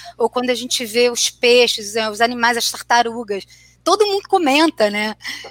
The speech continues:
Quando a, a, a baleia aqui na, aqui no, na Barra, ali no pier, acho que foi no ano passado, né? Que tinha um pessoal andando de, de, de, de ca-, canoa, e de repente uma baleia, a, todo mundo viu esse vídeo,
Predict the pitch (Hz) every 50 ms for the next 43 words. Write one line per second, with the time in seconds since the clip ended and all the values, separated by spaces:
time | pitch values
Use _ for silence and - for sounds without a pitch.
0 | - _ _ _ - 262 269 277 285 269 262 254 254 247 247 240 - 247 233 220
1 | 214 202 233 247 240 233 233 240 254 277 269 262 226 - - - 247 247 240 233
2 | 208 220 208 - - - 240 240 247 233 220 220 226 208 196 220 226 214 185 -
3 | 214 240 254 247 196 214 214 196 208 226 247 247 233 214 202 _ _ _ 240 254
4 | 269 262 233 214 185 175 220 208 - - - - - 247 233 226 226 320 359 -
5 | - 262 - - - 240 247 262 247 214 214 214 214 220 226 - - - _ _
6 | _ _ _ - - - 220 220 214 208 - _ 220 208 - - - 208 208 214
7 | 214 208 202 202 214 214 214 196 - 208 208 208 202 208 - - - - - -
8 | - 196 - - - 196 196 190 185 180 _ - 202 190 - - - 202 196 202
9 | 202 202 214 240 254 269 285 302 320 - - - - - - - - - - 202
10 | 254 240 240 - 262 262 294 294 269 233 220 269 294 311 302 269 269 294 339 359
11 | 359 294 233 214 208 208 208 - - - - 302 - _ _ _ _ - 349 392
12 | 427 494 440 381 349 381 440 427 403 320 262 302 339 349 - - - 359 277 254
13 | 294 311 320 330 269 240 240 220 208